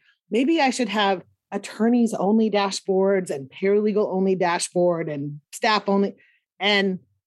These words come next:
I realized we're not that kind of firm. We don't have that kind of hierarchy or secrecy.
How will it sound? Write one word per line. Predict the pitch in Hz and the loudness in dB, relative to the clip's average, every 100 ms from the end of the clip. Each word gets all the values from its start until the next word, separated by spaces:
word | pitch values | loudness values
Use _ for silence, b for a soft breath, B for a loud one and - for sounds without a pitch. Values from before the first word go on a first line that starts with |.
| _ | _
I | 233 | -2
realized | 233 247 233 220 202 - - | 0 2 2 2 -2 -6 -12
we're | 214 220 | -2 0
not | 233 226 226 | 2 0 0
that | 208 | -2
kind | 214 185 | -2 -4
of | - | -2
firm. | 175 156 143 | 0 0 0
We | 175 | 0
don't | 175 202 202 135 | 0 0 0 -2
have | - 196 185 185 165 | -4 0 2 2 0
that | 170 - | -2 -2
kind | - 180 170 165 | -4 -2 2 2
of | 156 147 | 0 -4
hierarchy | 143 - 175 175 160 165 - 165 151 | -6 0 2 2 2 0 0 2 2
or | 156 | 0
secrecy. | - - 202 - 185 - 170 156 143 | -2 -4 -4 -2 -4 -2 0 0 -2